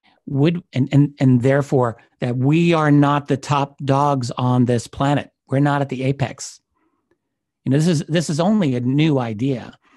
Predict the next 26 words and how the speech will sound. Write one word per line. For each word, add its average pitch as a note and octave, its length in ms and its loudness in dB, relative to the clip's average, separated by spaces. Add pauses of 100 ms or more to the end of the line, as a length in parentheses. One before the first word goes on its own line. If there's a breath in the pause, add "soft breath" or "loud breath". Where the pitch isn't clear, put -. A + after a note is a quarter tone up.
(160 soft breath)
that A#2 140 -8
people B2 340 -6
have G2 120 -12
had, G#2+ 300 -8
humans A2 260 -8
have G2+ 100 -12
had. A#2 320 -8 (580)
Once B2+ 220 -6
they B2 100 -4
started A2+ 320 -6
throwing A#2 480 -6 (340 soft breath)
religion B2+ 600 -2
away, B2+ 500 -4 (120)
basically A2+ 380 -10
pushing B2+ 360 -8
that A2 160 -8
aside, A2 420 -8
at G#2+ 80 -14
least A#2+ 180 -10
in A2 60 -8
the G#2+ 80 -8
Western A2+ 380 -10
world, G2 240 -14 (680 soft breath)
human C3+ 280 2
beings D3 480 2
became G#2 640 -8